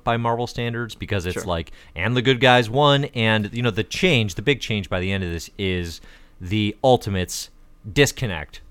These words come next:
Speaker 1: from Nick Fury's shield. They're not going to be the arm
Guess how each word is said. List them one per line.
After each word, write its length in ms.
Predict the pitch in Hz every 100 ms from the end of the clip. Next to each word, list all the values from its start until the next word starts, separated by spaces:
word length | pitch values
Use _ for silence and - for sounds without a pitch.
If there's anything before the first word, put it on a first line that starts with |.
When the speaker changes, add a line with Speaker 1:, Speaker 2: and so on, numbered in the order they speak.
| - -
Speaker 1:
from 260 | - 98
Nick 160 | 95 -
Fury's 360 | - 95 85
shield. 520 | - - 101 95 90 80 - -
They're 180 | 98
not 260 | 95 104 101
going 220 | 104 98 90
to 100 | 82
be 240 | 92 87
the 160 | 87 -
arm 380 | 98 90 90 87